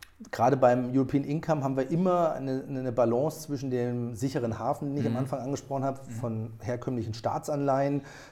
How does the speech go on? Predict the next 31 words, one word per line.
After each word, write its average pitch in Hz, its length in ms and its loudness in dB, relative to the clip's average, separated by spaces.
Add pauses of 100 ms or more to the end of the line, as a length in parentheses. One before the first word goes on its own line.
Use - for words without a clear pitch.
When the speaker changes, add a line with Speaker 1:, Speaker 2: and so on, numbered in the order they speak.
Speaker 1:
ja, 120 240 2
also, 113 260 0
oder 110 180 0
Unternehmensanleihen 131 720 2
im 120 100 -2
Investment-Grade-Bereich. 135 880 0
Da 127 60 -6
sind 127 120 -2
wir 131 100 -4
immer 160 160 2
mindestens 151 420 -2
zu 143 100 -6
fünfzig 147 380 -8
Prozent 135 360 -4
investiert 123 500 -2 (320)
und 123 100 -4
auf 120 120 -2
der 110 100 -2
anderen 131 240 -4
Seite 120 260 0
höher 127 220 2
verzinsliche 113 680 -4
Speaker 2:
Mhm. 110 80 -6
Speaker 1:
Anleihen, 113 500 -2 (320)
ähm, 113 320 -2
eher 113 180 4
im 110 140 0
High-Yield-Bereich. 110 880 0 (140)
Ähm, 104 420 -6
und 120 160 -6
gerade 117 320 2